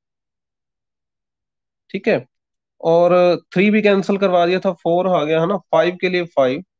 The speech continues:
सिक्स के लिए फ़ोर, सेवन भी cancel करवा दिया था and एट भी cancel करवा दिया। ठीक है, बाकी बचा नाइन, नाइन के लिए थ्री। ये table याद रखना आप।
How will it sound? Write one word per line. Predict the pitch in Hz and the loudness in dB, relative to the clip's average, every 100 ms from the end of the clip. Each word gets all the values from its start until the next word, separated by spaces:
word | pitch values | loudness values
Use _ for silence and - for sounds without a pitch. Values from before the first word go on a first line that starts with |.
| _ _ _ _ _ _ _ _ _ _ _ _ _ | _ _ _ _ _ _ _ _ _ _ _ _ _
सिक्स | - 214 - - | -8 -8 -8 -6
के | 180 | -2
लिए | 170 165 | -2 -2
फ़ोर, | - 135 131 160 - _ _ _ _ _ _ _ _ _ _ _ _ | -4 -4 -2 -4 -10 _ _ _ _ _ _ _ _ _ _ _ _
सेवन | - 170 190 196 | 0 2 4 2
भी | 202 | 2
cancel | 190 185 180 | 2 0 0
करवा | 180 175 165 | 0 2 2
दिया | 175 170 | 0 0
था | 175 175 180 - 156 | 0 0 -2 -4 -2
and | 156 175 240 262 _ _ _ _ _ _ _ _ _ _ _ _ _ 202 | 0 0 -2 -4 _ _ _ _ _ _ _ _ _ _ _ _ _ -2
एट | 208 196 | 0 0
भी | 185 | 0
cancel | 143 127 127 | 0 -2 -6
करवा | 131 120 | -2 -2
दिया। | 110 110 | -2 -6
ठीक | - 202 | -10 -6
है, | 226 135 _ 151 | -6 -6 _ -4
बाकी | 160 - 175 | -4 -2 -4
बचा | 170 175 247 - _ 151 | -2 -2 -2 -6 _ -2
नाइन, | 147 131 120 | 0 0 0
नाइन | 151 160 180 185 | 2 2 2 0
के | 175 | -2
लिए | 160 196 262 _ _ | 0 0 -2 _ _
थ्री। | - 127 - _ _ _ _ _ _ - | -6 -6 -6 _ _ _ _ _ _ -4
ये | 196 | -2
table | 196 190 208 202 | 2 2 2 4
याद | 180 190 | 4 4
रखना | 180 175 165 | 0 0 0
आप। | 175 | 0